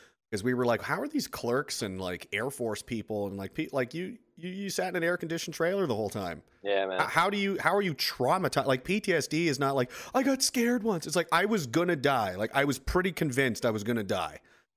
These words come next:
Speaker 1: You know, like, I, it was over, you know,
Speaker 2: Yeah.
Speaker 1: like, that, a level of, like, fear that it, like, res-, causes residual fucking, and I was like, "How did that happen with, to you? Like, w-, did they run out of French fries at the D fac and you, you know, I don't understand."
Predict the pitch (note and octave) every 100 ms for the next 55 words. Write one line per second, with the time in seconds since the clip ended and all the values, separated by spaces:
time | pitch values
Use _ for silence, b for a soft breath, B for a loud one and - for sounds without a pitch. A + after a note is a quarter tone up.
0 | _ G#2 G#2+ A2+ A#2 G#2 - A#2+ A#2+ A2+
1 | B2 A#2+ F#2+ E2 - G#2+ G2 G2+ G2+ A2
2 | - B2+ B2 C#3 C#3 C#3 B2 A#2+ A2+ -
3 | - C3+ B2+ A2+ A2 - A2 G#2+ G#2 F#2+
4 | G2+ A2+ G2+ - - B2+ B2 G2 A2+ G#2
5 | A#2 G#2+ A2 G#2+ - G#2+ G#2+ F#2 - -
6 | - E3+ F3+ - F#3 G3+ F#3 D3+ E3+ D#3+
7 | C#3 B2+ C3+ - C3 B2 A#2 A#2 B2+ B2
8 | B2+ B2+ C#3+ C#3+ B2+ B2+ C#3+ - D#3 D#3+
9 | A#2+ G2+ B2 C#3+ D#3 D#3 D#3+ B2 A2+ A2+
10 | - D2+ B2+ C#3 D3+ D3 C3 D#3+ B2